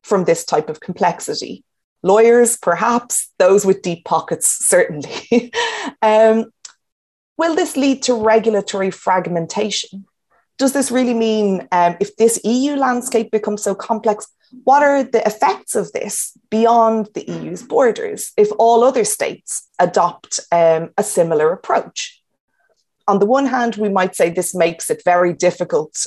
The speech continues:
um, for firms, for instance, to navigate, um, delivering services and content in the online world. On the other hand, I was at a seminar on Monday, um, where Andrea Coscelli, the,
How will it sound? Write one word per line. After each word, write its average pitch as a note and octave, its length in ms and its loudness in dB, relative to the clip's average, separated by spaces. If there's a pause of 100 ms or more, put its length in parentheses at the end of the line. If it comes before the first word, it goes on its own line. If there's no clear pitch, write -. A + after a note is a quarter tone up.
um, D3+ 380 -2
for - 180 -4
firms, G#3+ 480 0
for G#3+ 140 0
instance, A#3 560 -4
to - 140 -4
navigate, E3+ 800 0 (380)
um, D#3 760 2 (220)
delivering E3+ 540 2
services F3+ 560 0
and C3+ 100 -6
content A3+ 680 -2 (180)
in G#3+ 420 0
the A3 100 0
online G#3+ 460 2
world. G#3+ 380 2 (720)
On C4+ 80 0
the D#4 80 2
other E4+ 140 2
hand, C4 280 2
I A#3+ 60 6
was A3 160 4
at A3+ 100 2
a G#3 40 -2
seminar A3+ 520 2
on F#3+ 140 0
Monday, C4+ 640 2 (340)
um, G3+ 560 2
where F#3+ 420 4
Andrea F3 440 4
Coscelli, C4+ 580 0
the, D#3+ 260 2